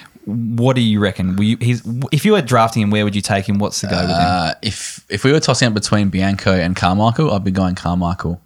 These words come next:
Speaker 1: Okay.
Speaker 2: Um,
Speaker 1: Even if Car-, Bianco's more of a chance to be in the best twenty-two?
Speaker 2: I think it's borderline. And, like, I think what Carmichael did late into that season was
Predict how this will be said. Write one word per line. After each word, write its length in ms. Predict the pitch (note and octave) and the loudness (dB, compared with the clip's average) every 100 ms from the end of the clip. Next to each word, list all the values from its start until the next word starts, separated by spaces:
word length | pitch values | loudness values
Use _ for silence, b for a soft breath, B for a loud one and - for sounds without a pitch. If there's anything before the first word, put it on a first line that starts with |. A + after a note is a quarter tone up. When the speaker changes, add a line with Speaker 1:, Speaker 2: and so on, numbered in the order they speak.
| - | -8
Speaker 1:
Okay. 280 | G#2 F#2+ A#2 | -4 -2 0
Speaker 2:
Um, 260 | - C#3+ - | 4 4 6
Speaker 1:
Even 140 | - | 4
if 260 | A2 - - | 0 -4 -4
Car-, 280 | A2+ G#2 G2 | 0 0 -2
Bianco's 500 | G2 G2 G2 G2 F#2+ | 0 0 0 -2 0
more 280 | G2 F#2 | 0 0
of 60 | F#2 | -2
a 40 | G2 | -2
chance 240 | F#2 - | -4 -2
to 60 | G#2 | -2
be 40 | |
in 40 | F2+ | 0
the 80 | |
best 160 | F#2 - | -2 -2
twenty-two? 400 | G#2 G2 - D3+ - _ - | -2 -2 -2 -4 -6 _ -4
Speaker 2:
I 160 | A#2+ | -2
think 200 | A2 F3+ | 0 0
it's 100 | - | 0
borderline. 540 | - F#2 A#2 G2+ D#2 - | -2 -2 0 0 -2 -2
And, 260 | G2 G#2 - | 0 0 -2
like, 320 | - G2 G2 - | 0 2 2 -2
I 60 | |
think 220 | F#2 B2 | 0 2
what 160 | G#2 D#2+ | 2 2
Carmichael 460 | - F#2+ F#2+ G2 F#2 | 2 4 4 2 0
did 260 | F#2 F2+ | 0 2
late 320 | E2+ F2 F#2 | 4 4 4
into 240 | - F2+ - | 2 0 2
that 180 | E2 - | 0 0
season 420 | E2+ F2+ D#2 D#2 | 2 2 0 -2
was 280 | D#2 - | -2 -4